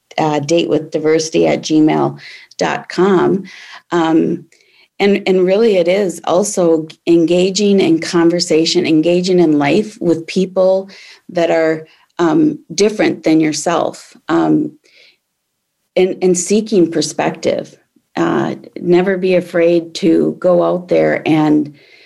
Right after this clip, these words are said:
seek perspective, seek your students' perspectives, ask them. They have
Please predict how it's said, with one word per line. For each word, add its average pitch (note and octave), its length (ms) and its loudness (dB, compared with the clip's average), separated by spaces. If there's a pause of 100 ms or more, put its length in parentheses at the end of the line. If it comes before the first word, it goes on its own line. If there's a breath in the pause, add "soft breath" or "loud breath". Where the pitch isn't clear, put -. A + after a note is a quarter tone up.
(100)
seek - 540 -2
perspective, D3 600 -2
seek F3+ 320 0
your F#3+ 120 2
students' E3+ 560 0
perspectives, D3 880 -4
ask E3+ 420 -4
them. D3+ 320 0 (300 loud breath)
They F#3 160 2
have F3 520 -4